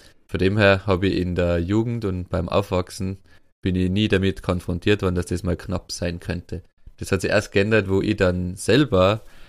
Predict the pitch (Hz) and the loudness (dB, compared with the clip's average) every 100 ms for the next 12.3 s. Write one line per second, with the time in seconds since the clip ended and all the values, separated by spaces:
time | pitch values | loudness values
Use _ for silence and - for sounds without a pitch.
0 | - - - - 101 - - 110 135 131 | -20 -20 -8 0 0 0 0 2 2 0
1 | - 110 127 113 110 107 98 98 98 98 | 2 4 4 4 2 4 2 2 4 4
2 | 135 - 127 123 123 131 104 101 95 - | 4 0 0 0 -2 -2 -2 -2 -4 -8
3 | - - - 104 107 101 98 95 92 101 | -20 -12 -6 -4 0 0 0 -4 -6 -6
4 | 101 98 110 - 101 - 107 - 120 - | -6 -6 -6 -6 -6 -2 -4 -2 -6 -4
5 | 98 101 107 - 101 113 127 127 131 - | -2 -2 -2 -4 0 0 2 -2 -2 -12
6 | - - - - _ _ _ _ - - | -20 -20 -20 -20 _ _ _ _ -6 2
7 | 110 107 107 107 104 98 - 95 120 123 | 4 6 6 6 4 -2 -4 0 2 4
8 | 135 127 - _ _ - 107 - 98 80 | 2 2 -8 _ _ -6 -4 0 0 4
9 | 95 92 110 135 95 92 90 87 107 127 | 6 6 6 4 2 0 2 2 4 2
10 | 139 - _ _ - 98 - 98 - 98 | 0 -10 _ _ -4 -4 -2 -4 0 -2
11 | 95 92 - 95 - 92 90 92 92 95 | 0 -2 -2 -8 -4 0 2 2 2 2
12 | 90 - - | 0 -4 -20